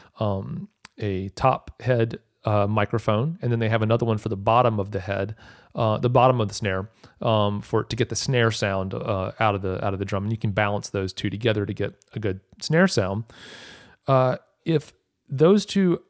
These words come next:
microphones are not in phase with each other, which they're, they're not likely to be by default, because you have,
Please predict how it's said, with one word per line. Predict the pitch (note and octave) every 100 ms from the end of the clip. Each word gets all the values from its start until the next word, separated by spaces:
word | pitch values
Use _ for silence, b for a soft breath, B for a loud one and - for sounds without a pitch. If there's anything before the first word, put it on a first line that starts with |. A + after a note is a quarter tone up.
| -
microphones | B2+ C3+ D3+ D3+ A#2+ G#2+ G2 G2+ G#2+ - _ _
are | A#2 A#2 A2 G#2+ -
not | C#3 A#2 A#2+ D3+ D#3 - - _ _ _ _
in | D3 C#3
phase | - _ - D#3+ F#3 D#3+
with | A#2+
each | G#2+ F#2+ G2
other, | F#2 G2
which | G#2+ A#2+ - - _ _ _ _ _ -
they're, | B2 A2+
they're | A#2 A2+
not | C3 D#3+
likely | B2+ A#2+ D3+ C#3+ A#2
to |
be | G#2+ A2+
by | G#2 F#2+
default, | G2 A#2+ C3 A2 G2+
because | - - G#2+
you | A2+
have, | G2+ G#2 G#2